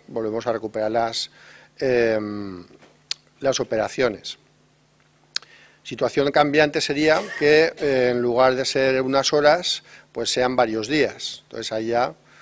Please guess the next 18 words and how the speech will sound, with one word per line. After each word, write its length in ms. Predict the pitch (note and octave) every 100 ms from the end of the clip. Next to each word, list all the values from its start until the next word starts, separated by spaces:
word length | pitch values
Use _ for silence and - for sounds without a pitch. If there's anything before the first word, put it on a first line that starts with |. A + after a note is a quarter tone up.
| - _ _ -
en 140 | C3 A2+
función 640 | A#2+ A2+ - C#3+ D3+ B2+
de 80 | A#2
la 120 | A2+
criticidad 580 | A2+ A2 A2 - A#2+ B2
de 80 | B2
los 160 | B2
nego-, 280 | B2+ B2+ C3+
del 240 | C3+ B2+
negocio 460 | B2 B2 D3+ - A#2
y 20 |
de 100 | G#2
los, 140 | G#2+ -
de 340 | A2+ A2 A2
los 140 | A2+ -
procesos 400 | A2 C3+ B2+ -
que 140 | C3+
tengamos, 640 | C3 C#3 D3+ C#3+ F#3+ -